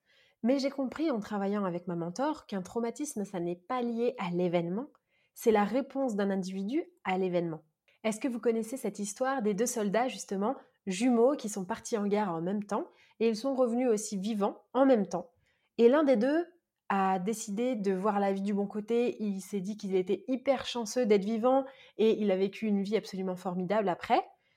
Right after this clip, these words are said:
quand l'autre a sombré dans la dépression totale. Pourquoi ? Parce que le traumatisme n'est pas l'événement que tu as vécu, mais c'est la réponse que tu en fais.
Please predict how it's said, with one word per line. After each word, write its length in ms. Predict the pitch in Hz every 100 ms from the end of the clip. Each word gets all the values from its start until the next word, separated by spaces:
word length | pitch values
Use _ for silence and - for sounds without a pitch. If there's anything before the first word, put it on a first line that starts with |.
| _
quand 180 | - 226
l'autre 320 | 220 302 -
a 40 | 196
sombré 380 | - 233 214 220
dans 100 | 190
la 160 | 175
dépression 720 | 170 185 311 - 240 233 262
totale. 460 | 285 240 240 160 165 _ _ _ _ _ -
Pourquoi ? 540 | 294 - - 226 - _ _ _ _ _ -
Parce 220 | 269 269
que 80 | 262
le 160 | 226 214
traumatisme 640 | 277 262 254 262 - 202
n'est 180 | 202 226
pas 240 | 220 247
l'événement 560 | 226 214 202 208 214 220 214 _
que 80 | -
tu 220 | 202 196
as 80 | 180
vécu, 480 | 175 180 247 240 _ _ _ -
mais 160 | 202 202
c'est 180 | 202
la 120 | 185 180
réponse 680 | 226 247 269 302 277 - - _ -
que 80 |
tu 200 | 214 -
en 120 | 196 180
fais. 260 | - 151